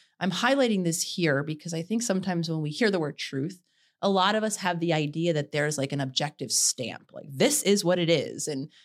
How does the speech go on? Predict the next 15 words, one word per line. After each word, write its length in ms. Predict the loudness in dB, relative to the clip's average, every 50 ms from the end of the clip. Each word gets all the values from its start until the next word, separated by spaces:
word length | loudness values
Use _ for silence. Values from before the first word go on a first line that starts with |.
| _ _ _
we 100 | -4 -2
have 160 | 0 0 0 0
to 120 | 0 -2
kind 160 | 0 -2 -4
of 140 | -4 -4 _
test, 540 | -4 0 2 2 2 2 0 -2 -2 -2 0
litmus 420 | 0 0 0 2 0 -2 -2 -2
test 460 | -8 -6 -4 -4 -2 -2 -4 -8 -8 _ _ _ _ _ _
how 280 | 0 2 4 4 4
it 60 | 4
is 160 | 4 2 2 0
for 220 | -2 -4 -4 -2 0
us 380 | 2 2 2 2 2 0 -2 -2
by 200 | 0 -2 0 0
this 260 | 0 0 -2 -2